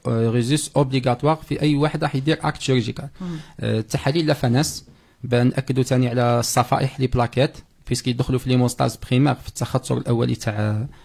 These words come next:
Speaker 1: مراحل التخثر. آه، لي جلوبين روج وليموغلوبين، آه، بان نشوفوا اسكو انسان انيمي ولا عنده لانيمي ولا نو.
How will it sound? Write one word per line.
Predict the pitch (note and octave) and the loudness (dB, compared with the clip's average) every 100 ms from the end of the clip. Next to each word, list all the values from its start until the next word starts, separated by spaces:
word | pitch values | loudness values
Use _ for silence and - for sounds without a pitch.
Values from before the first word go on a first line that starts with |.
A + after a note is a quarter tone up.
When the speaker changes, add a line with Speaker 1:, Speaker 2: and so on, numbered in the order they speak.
| - | -4
Speaker 1:
مراحل | B2 B2 A#2 B2 | 2 2 2 -4
التخثر. | - A2+ A#2 - C#3+ E3+ - - - B2 | -4 -4 -4 0 0 0 -10 -10 -4 2
آه، | A#2+ A#2+ | 4 4
لي | B2 B2+ | 2 0
جلوبين | A#2 C3+ B2 B2+ | 4 4 4 4
روج | C3 B2 | 4 2
وليموغلوبين، | B2+ B2+ B2 B2+ B2 B2 C3+ B2+ | 4 4 4 2 2 0 -2 -6
آه، | A#2+ | -4
بان | A2+ B2 | 0 0
نشوفوا | A#2 C3 - | 2 -2 -2
اسكو | - B2+ | -2 0
انسان | B2+ A#2 B2 A#2 | 0 0 0 2
انيمي | A#2+ A#2 B2+ | 2 4 4
ولا | A#2 A2+ A#2+ A#2 C#3 - | 2 2 2 2 0 -2
عنده | A#2 A2+ A#2+ | 0 2 2
لانيمي | A#2+ A#2+ A#2 A#2 | 4 4 4 4
ولا | A#2 A2+ | 2 4
نو. | B2+ G3+ | 4 4